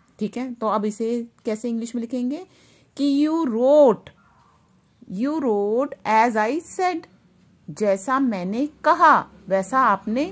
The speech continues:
किया, आपने लिखा। You did as I said या he did as I said,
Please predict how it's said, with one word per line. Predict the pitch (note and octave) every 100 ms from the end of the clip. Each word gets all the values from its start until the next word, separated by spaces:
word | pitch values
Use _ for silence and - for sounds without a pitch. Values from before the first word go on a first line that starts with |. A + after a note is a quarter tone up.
| - - -
किया, | F4+ F#4 G#3+ F3 -
आपने | G3 F#3+ A#3+ C#4+ - C#4+
लिखा। | E4 F#4+ - A#3+ D3+ - - - -
You | G#3 C4
did | E4+ D4+ F#3+ - - -
as | G#3+ B3+ D#4+ -
I | G#3 F#3+ A3 F4+ - _
said | - - G#4 F4 - - _ _
या | G3 G#3+ G#3
he | C#4+ F#4 B3
did | A3 D#3+ - _ G3
as | A3 B3 B3+ -
I | F3+ G3 E4+ G4+ _ _
said, | - G#4+ F#4+